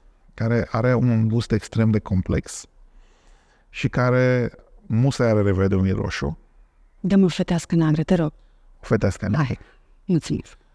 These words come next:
Speaker 1: Un pic fumé.
Speaker 2: Mhm.
Speaker 1: De ce? Pentru că măriuța este realizată cu un fel de maia.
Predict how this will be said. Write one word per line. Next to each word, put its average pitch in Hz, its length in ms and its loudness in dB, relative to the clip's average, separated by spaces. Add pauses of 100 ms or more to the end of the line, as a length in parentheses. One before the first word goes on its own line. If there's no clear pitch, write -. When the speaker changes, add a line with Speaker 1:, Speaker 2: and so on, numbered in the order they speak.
(200)
Speaker 1:
Un 131 80 -16
pic 143 160 0
fumé. 113 400 2 (320)
Speaker 2:
Mhm. 170 380 -10 (580)
Speaker 1:
De 104 140 0
ce? 147 220 2
Pentru 143 320 -2
că 117 340 0 (100)
măriuța 110 840 -2 (2250)
este 107 1000 0
realizată 107 460 0
cu - 120 -4
un 117 120 2
fel 120 320 -2
de 113 220 0
maia. 104 460 0